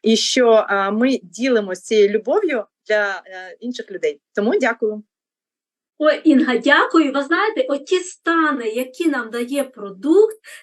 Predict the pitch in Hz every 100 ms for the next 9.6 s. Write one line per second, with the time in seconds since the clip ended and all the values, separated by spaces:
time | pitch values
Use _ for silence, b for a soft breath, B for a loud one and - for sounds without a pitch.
0 | B 381 381 320 277 254 - 269 254 -
1 | 330 285 - 262 294 320 170 208 208 320
2 | 269 233 233 233 302 262 190 254 277 226
3 | - 190 214 202 - - B B B 254
4 | 285 330 - 262 254 311 359 285 - 240
5 | 233 226 226 - 370 - 247 220 208 320
6 | 508 - 240 240 220 262 285 226 208 208
7 | 233 277 320 285 233 226 208 294 320 247
8 | 208 B B B 240 226 208 277 277 226
9 | 202 302 330 247 214 214